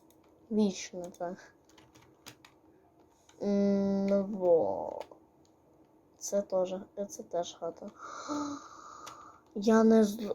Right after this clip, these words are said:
я не зробив, я забув, вибачте. Я зараз, е, зроблю, вас включу, добре? Друзі, я зробив, я просто, е,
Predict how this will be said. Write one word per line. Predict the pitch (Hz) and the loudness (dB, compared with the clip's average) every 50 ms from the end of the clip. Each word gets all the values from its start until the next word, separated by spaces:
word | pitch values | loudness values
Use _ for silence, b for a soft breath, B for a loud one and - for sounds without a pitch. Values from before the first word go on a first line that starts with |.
| - _ | -8 _
я | - 214 202 214 214 | -4 2 4 6 6
не | 214 214 214 | 6 6 6
зробив, | 202 214 214 202 202 214 214 202 | 6 4 4 4 6 6 6 6
я | 185 196 208 202 190 | 4 4 4 4 4
забув, | 190 202 202 190 208 202 196 185 180 180 180 | 4 2 2 2 2 0 0 0 -2 -2 2
вибачте. | 190 202 202 196 190 196 190 - - - - - 196 - - - - - - - - _ - - _ _ - - _ - b b b b b b b b b b b - 190 202 | 6 6 6 6 4 0 -2 -4 -8 -12 -12 -14 -14 -14 -20 -20 -20 -20 -20 -20 -20 _ -20 -20 _ _ -20 -20 _ -20 b b b b b b b b b b b -8 -2 2
Я | 214 202 202 | 4 4 4
зараз, | 202 202 208 208 202 208 202 202 - - - - - | 4 4 2 2 2 2 0 0 -2 -6 -6 -6 -4
е, | 208 208 208 202 202 202 196 196 - - - | -2 0 2 2 2 2 2 2 0 0 0
зроблю, | - - - - 202 190 202 202 208 214 214 233 214 202 202 202 196 196 196 | 0 0 0 0 0 2 4 4 4 4 4 2 2 2 2 2 2 0 0
вас | 202 196 190 196 - - - _ | -2 -2 -2 -2 -6 -12 -16 _
включу, | - 202 196 190 185 - - 185 | -4 -2 0 0 -2 -2 -4 -2
добре? | 180 190 190 185 190 196 233 - - _ _ _ _ | 0 2 2 2 0 -2 -2 -4 -8 _ _ _ _
Друзі, | - 214 220 208 220 220 214 180 185 185 | -2 2 6 8 10 10 8 8 4 0
я | 196 196 202 202 | 2 4 4 4
зробив, | 196 196 196 202 202 190 196 202 202 196 | 4 2 0 0 0 0 2 2 2 2
я | 196 196 208 202 | 4 4 2 2
просто, | - - 208 208 208 - - 220 | 2 2 0 0 0 0 2 2
е, | 214 208 - - 214 202 | 4 4 4 2 2 0